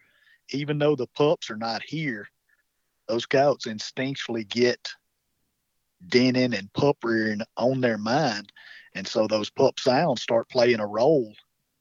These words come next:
long before those pups actually get here. And, and we're kinda rolling into that right now. And the coyotes are showing me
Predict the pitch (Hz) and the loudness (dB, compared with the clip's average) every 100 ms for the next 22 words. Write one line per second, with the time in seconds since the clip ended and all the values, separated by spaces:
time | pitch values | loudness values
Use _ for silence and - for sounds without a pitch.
0 | _ _ _ 113 123 196 185 139 - 143 | _ _ _ -2 2 4 4 0 2 2
1 | 135 120 - 139 151 123 120 - 95 101 | 2 2 0 -2 -2 -6 -6 -8 -8 -6
2 | 156 101 92 92 95 101 98 123 120 - | -6 -6 -12 -14 -12 -12 0 0 0 -6
3 | - 127 110 113 120 117 120 117 120 117 | 2 4 6 4 4 2 -2 -2 -2 0
4 | 120 117 113 120 131 - - 110 123 - | 0 0 0 -2 -2 -6 -4 -2 -2 -4
5 | - - 110 - 107 104 101 | -8 -4 2 2 2 -4 -8